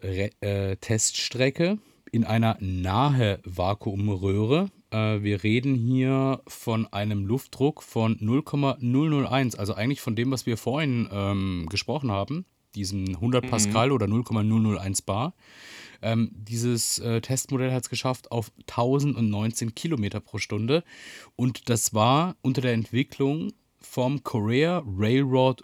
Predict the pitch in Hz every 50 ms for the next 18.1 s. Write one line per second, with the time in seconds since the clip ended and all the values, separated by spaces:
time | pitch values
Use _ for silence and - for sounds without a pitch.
0 | _ _ - 92 87 92 107 135 135 - - - 131 123 123 - - - - 135
1 | 135 - - 104 - 98 85 78 - - - - _ - - 117 123 131 127 -
2 | - 104 104 - - 101 98 - - - 117 117 101 80 - - _ _ _ _
3 | _ _ _ _ _ _ _ _ _ _ _ _ _ _ _ _ _ _ _ _
4 | _ _ _ - - - 92 87 - - 120 107 101 80 - - - 117 107 -
5 | - 120 - 123 117 113 95 - - 107 110 123 110 - - 127 120 120 117 -
6 | 160 156 135 120 123 151 156 151 143 - 135 123 - 143 135 - 143 131 - 123
7 | 110 - 135 127 135 143 131 127 127 127 123 - 120 117 117 117 107 104 113 113
8 | 113 110 110 107 101 110 110 107 101 104 107 - - 156 151 - - 95 87 85
9 | 87 - _ _ _ _ _ _ _ _ _ _ _ _ _ _ _ _ _ _
10 | _ _ _ - 104 107 107 - - _ _ _ _ _ 107 107 107 - - -
11 | - 110 - - 120 110 95 - - - - - - - - - - - 101 98
12 | 101 98 104 107 104 107 107 101 104 107 107 113 - 135 131 127 123 - - 139
13 | 135 131 - 131 123 117 127 110 113 117 113 113 120 120 - 113 101 92 - 110
14 | 113 123 127 123 107 98 120 120 120 117 - 123 110 98 107 117 120 135 131 120
15 | - - 113 113 - 113 107 107 110 110 110 110 110 110 107 104 98 98 - -
16 | 107 - - 107 107 110 110 101 104 98 - 104 101 107 123 127 131 127 123 110
17 | - - 123 123 123 123 123 123 117 - - 117 110 - - 120 120 120 120 123
18 | 120